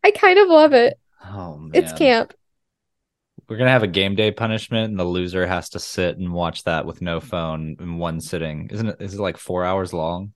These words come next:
Speaker 1: Oh, let's find out. Um, oh, shoot, I got rid of it.
Speaker 2: I know the
Speaker 1: Probably.
Speaker 2: regular Yule log's, like, really long, but
Speaker 1: I would probably cry if I had to watch that
Speaker 2: <laughs>
Speaker 1: without
Speaker 2: Sit,
Speaker 1: my phone for
Speaker 2: sit and stare
Speaker 1: more
Speaker 2: at
Speaker 1: than
Speaker 2: it.
Speaker 1: ten minutes. <laughs>
Speaker 2: Unless you're Mama Tammy and you just, like,
Speaker 1: Unless you're Mama
Speaker 2: enjoy
Speaker 1: Tammy, then
Speaker 2: watching
Speaker 1: that
Speaker 2: it
Speaker 1: is just
Speaker 2: endlessly.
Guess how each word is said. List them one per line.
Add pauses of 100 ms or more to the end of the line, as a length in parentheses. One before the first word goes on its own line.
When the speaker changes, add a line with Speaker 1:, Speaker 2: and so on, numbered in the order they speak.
Speaker 1:
Oh,
let's
find
out.
Um, (500)
oh,
shoot,
I
got
rid
of
it.
Speaker 2:
I
know
the
Speaker 1:
Probably.
Speaker 2:
regular
Yule
log's,
like, (200)
really
long, (180)
but (600)
Speaker 1:
I
would
probably
cry
if
I
had
to (220)
watch
that (160)
Speaker 2:
<laughs>
Speaker 1:
without
Speaker 2:
Sit,
Speaker 1:
my
phone
for
Speaker 2:
sit
and
stare
Speaker 1:
more
Speaker 2:
at
Speaker 1:
than
Speaker 2:
it.
Speaker 1:
ten
minutes.
<laughs>
Speaker 2:
Unless
you're
Mama
Tammy
and
you
just,
like,
Speaker 1:
Unless
you're
Mama
Speaker 2:
enjoy
Speaker 1:
Tammy,
then
Speaker 2:
watching
Speaker 1:
that
Speaker 2:
it
Speaker 1:
is
just
Speaker 2:
endlessly.